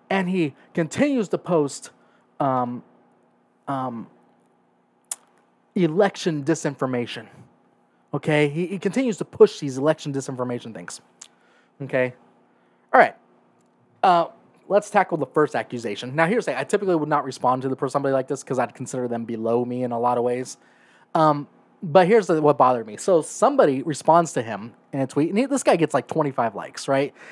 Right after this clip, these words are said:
He's not a big Twitter guy, okay? He's, he's, he's not like he has a huge following, right? He got, like, twenty-five likes and, like, you know, seventeen retweets or something like that.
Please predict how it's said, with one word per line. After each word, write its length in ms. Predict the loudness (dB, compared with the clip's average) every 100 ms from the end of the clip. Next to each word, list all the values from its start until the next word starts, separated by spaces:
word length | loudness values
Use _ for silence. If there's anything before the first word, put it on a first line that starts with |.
| -8
He's 160 | -4 4
not 220 | 6 8
a 60 |
big 300 | 6 4 4 -2 -4
Twitter 260 | 0 0
guy, 280 | -2 -6 -6
okay? 380 | -4 0 2 2
He's, 100 | 0
he's, 360 | -2 -6 -8 -8
he's 260 | -6 -2
not 140 | 2 4
like 120 | 4
he 60 | 4
has 160 | 2
a 60 | 2
huge 240 | -2 -2
following, 420 | 2 2 2 -4 -12 _ _ _ _ _ _ -2
right? 220 | 0 0
He 80 | 2
got, 140 | 2
like, 160 | 2 2
twenty-five 560 | 4 4 6 4 4
likes 340 | 4 2 0 -4
and, 140 | -6
like, 340 | -4 -4 -6 -14 -20 _ -10
you 60 | -4
know, 140 | -2
seventeen 460 | 4 4 4 -8 -6
retweets 440 | -6 -6 -10 -10
or 60 | -8
something 180 | -8
like 140 | -8 -4
that. 240 | -4 -6